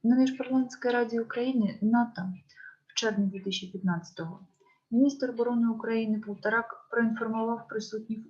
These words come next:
що за час перемир'я бойовики понад чотирьох тисяч разів порушали режим тиші.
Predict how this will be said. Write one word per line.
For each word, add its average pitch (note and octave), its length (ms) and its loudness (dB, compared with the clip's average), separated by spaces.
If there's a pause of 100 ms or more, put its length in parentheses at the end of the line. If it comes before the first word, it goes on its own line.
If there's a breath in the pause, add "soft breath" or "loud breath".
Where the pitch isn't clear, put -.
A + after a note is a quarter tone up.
що - 200 -4
за G#3+ 100 -2
час C4+ 220 -2
перемир'я A3+ 540 0
бойовики G3+ 680 2
понад G3+ 260 2
чотирьох C4 340 -2 (140)
тисяч A#3+ 420 -8
разів G3 380 0
порушали F#3+ 500 0
режим F3 360 2
тиші. - 500 -8